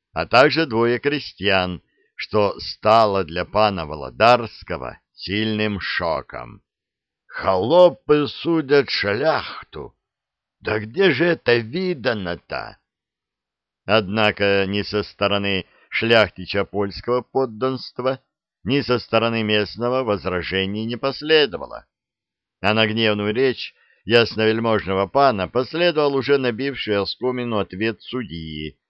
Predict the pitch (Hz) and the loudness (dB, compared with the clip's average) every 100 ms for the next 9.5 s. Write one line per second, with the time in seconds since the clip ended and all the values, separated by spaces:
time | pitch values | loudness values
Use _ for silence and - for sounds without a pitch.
0 | _ _ _ - 156 196 180 151 123 113 | _ _ _ 2 4 4 4 2 2 0
1 | 104 104 87 82 101 117 117 104 101 90 | 0 -2 -4 -6 -4 -2 -2 -2 -2 0
2 | 85 104 - _ _ _ _ _ - 101 | 0 -2 -4 _ _ _ _ _ -2 2
3 | 123 123 185 180 135 160 165 - 165 139 | 2 2 0 0 0 -2 -2 -4 -8 -6
4 | 98 101 101 117 139 165 98 98 - - | -2 -2 0 -4 -4 -6 -6 -8 -10 -6
5 | 123 123 143 151 151 165 117 64 58 _ | -6 -4 -6 -8 -2 2 2 -2 -10 _
6 | _ _ _ 98 104 107 117 113 98 107 | _ _ _ -6 -4 2 4 4 0 -6
7 | 98 - 101 104 98 98 98 - 98 92 | -6 -8 -2 0 2 0 -4 -8 -10 -4
8 | 104 98 139 143 _ _ - 127 143 113 | -4 -4 -4 -6 _ _ -4 4 6 8
9 | 143 143 143 147 143 | 6 6 0 -6 -8